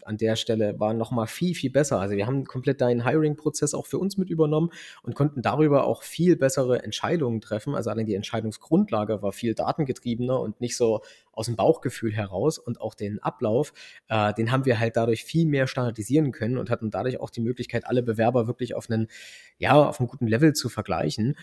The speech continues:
Und das konnte dann zum Beispiel auch tatsächlich, äh, Paul direkt abbilden und ich war nicht mehr notwendig dafür. Also klar, für gewisse Themenbereiche müsste ich selber noch wieder dann eingreifen,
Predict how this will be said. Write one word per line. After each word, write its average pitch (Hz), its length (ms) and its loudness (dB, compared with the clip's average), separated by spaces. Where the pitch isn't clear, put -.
Und 104 140 -8
das - 140 -2
konnte 160 220 4
dann 135 160 4
zum 123 160 -2
Beispiel - 360 -2
auch 123 140 -2
tatsächlich, - 640 -4
äh, 107 220 -2
Paul 180 260 0
direkt 110 320 -2
abbilden 113 500 0
und 113 260 -8
ich - 240 -10
war 117 200 -2
nicht 147 160 -4
mehr 120 120 0
notwendig 101 480 -2
dafür. - 340 -6
Also 107 180 -6
klar, 143 260 0
für 123 260 -2
gewisse 131 320 -6
Themenbereiche 131 720 0
müsste 120 220 -10
ich - 80 -10
selber 175 220 0
noch 156 180 -4
wieder 147 180 0
dann 139 140 -4
eingreifen, 123 500 -4